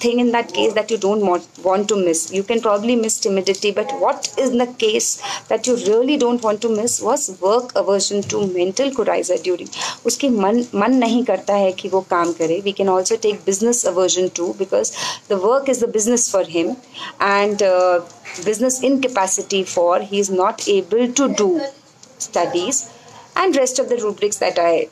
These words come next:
told you. And the medicine that I prescribed was Calcarea Carb thirty. This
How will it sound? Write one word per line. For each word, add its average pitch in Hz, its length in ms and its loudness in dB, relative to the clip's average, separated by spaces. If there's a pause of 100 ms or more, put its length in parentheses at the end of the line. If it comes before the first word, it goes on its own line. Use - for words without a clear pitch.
told 175 280 2
you. 175 220 -2 (480)
And 202 220 0
the 226 60 2
medicine 240 500 0
that 254 140 0
I 226 80 2
prescribed 185 580 0
was 269 200 2
Calcarea 175 500 0
Carb - 240 0
thirty. 170 320 -2
This - 180 0